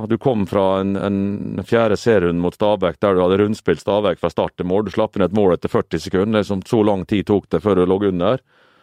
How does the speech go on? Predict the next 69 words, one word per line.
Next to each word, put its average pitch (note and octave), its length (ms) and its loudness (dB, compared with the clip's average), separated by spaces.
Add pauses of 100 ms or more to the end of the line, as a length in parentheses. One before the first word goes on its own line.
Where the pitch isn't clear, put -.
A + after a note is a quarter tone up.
(200)
Så A2 100 -2
bruker A2+ 240 2
du G#2+ 80 4
lang G#2+ 240 0
tid A2+ 220 0
å G#2 100 2
utligne F2 460 0
og G#2 80 2
er F#2 100 -2
klart G2+ 220 0 (100)
best, F#2 320 -2
og F2+ 80 -6
så G2+ 80 -8
taper G#2+ 380 -2
du F2 80 -6
to A2+ 160 0
minutter F#2 240 0
på F#2+ 160 2
overtid, E2 260 -2
sant? G#2 240 -2
Altså, G2 220 0
du, G#2 180 2
du G#2+ 160 0
får A2+ 240 0
pryl G2 380 0 (100)
helg F#2 320 -2
etter F#2 160 -6
helg G2 240 -2
etter F2 160 -4
helg, F#2+ 220 0
og G#2 80 2
det G#2 60 0
er - 40 -2
klart A2+ 160 -2
det G#2 80 -2
kreves A2+ 400 0
ganske A#2+ 300 -4
mye G#2+ 160 2
energi F2 380 -2 (1080)
å A#2 140 0
nullstille G2 580 2
seg G#2 220 0
og A2+ 80 -2
begynne A2 260 2
på A#2 160 0
nytt - 320 -4
igjen, G2 300 2
og A2 180 -2
få A2+ 160 0
sådd A#2+ 300 0 (100)
inn G#2+ 220 2
igjen F#2 180 0
troa, G#2 460 4
og G#2 100 -2
få A2 140 0
sådd A#2 320 0
inn G#2 80 0
igjen F#2 100 0
argumenter G2 640 0
med F#2+ 140 0
at G#2+ 40 -4
hvis A2+ 160 -2
vi G2+ 140 0
fortsetter F#2+ 480 -2
med G2+ 80 2
det G2 100 4
vi F2+ 60 2
holder G#2+ 260 2
på, E2+ 140 0